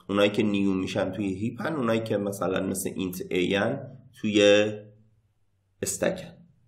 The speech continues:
و نوع اولیه حساب می‌ان. توی زبونایی مثل جاوا، جاوا اسکریپت و پایتون، همه چی تو هیپ تعریف می‌شه. ماجرا اینه که اینترپرتر وقتی که اینا رو اینترپرت می‌کنه، همونجا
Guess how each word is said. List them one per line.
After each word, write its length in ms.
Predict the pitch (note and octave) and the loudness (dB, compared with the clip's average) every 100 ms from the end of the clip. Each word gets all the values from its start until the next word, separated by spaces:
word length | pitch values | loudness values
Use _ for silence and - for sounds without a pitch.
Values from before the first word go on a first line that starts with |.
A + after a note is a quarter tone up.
| - | -2
و 80 | G2 | 2
نوع 200 | G#2 G2+ | 4 2
اولیه 540 | F2+ F2 F2+ F2 E2+ | 2 0 0 0 -2
حساب 480 | E2+ E2+ - - - | -4 -8 -10 -12 -14
می‌ان. 140 | - - - - - - - - | -20 -20 -20 -20 -20 -20 -12 -2
توی 140 | B3 | 2
زبونایی 480 | G#3+ E3 C#3 D#3 G3 | 4 4 4 2 4
مثل 400 | G3 G3 G3+ F3 | 2 0 -2 2
جاوا، 800 | C3+ G#2+ G2+ C3+ B2 G2 - - | 6 6 6 4 4 2 -6 -6
جاوا 260 | G#2+ G2+ F#2+ | 4 6 6
اسکریپت 580 | F#2 - G#2+ A2 A2 F#2 | 2 0 2 2 0 -2
و 360 | F#2 F2+ F2 E2 E2+ | 0 2 0 -4 -8
پایتون، 960 | - A2+ G#2+ G#2+ E3+ D#3 A#2 G#2+ G#2 - - - - | 4 6 6 4 2 4 2 2 -2 -8 -16 -20 -20
همه 220 | - D#3+ G#3 | 2 4 4
چی 180 | - | 0
تو 120 | - F3 | -2 -2
هیپ 260 | C3 - | -2 -2
تعریف 400 | F#2+ - F2+ - | -2 0 -2 -4
می‌شه. 440 | F2+ - F2+ E2+ - | -6 -2 -2 0 0
ماجرا 360 | A2 A2+ A#2+ | 0 2 2
اینه 220 | C#3 D#3+ E3 | 2 0 -2
که 120 | E3 | 0
اینترپرتر 880 | C3+ A#2+ A2+ G#2+ A2 G2+ A#2 C#3 A#2+ | 0 0 0 2 2 2 2 0 0
وقتی 280 | A#2+ - | -4 -10
که 500 | B2+ C#3 C3 B2+ B2+ - - _ _ - - | -4 2 4 2 -2 -16 -20 _ _ -18 -6
اینا 280 | G2+ G#2+ F#2+ | 2 4 6
رو 240 | G2 F#2 | 6 4
اینترپرت 640 | G#2 A2 G#2 - G2+ F#2+ - | 0 0 0 4 2 2 -6
می‌کنه، 300 | - A2+ C#3+ | -2 0 2
همونجا 400 | D#3 D3+ C#3+ | 2 2 2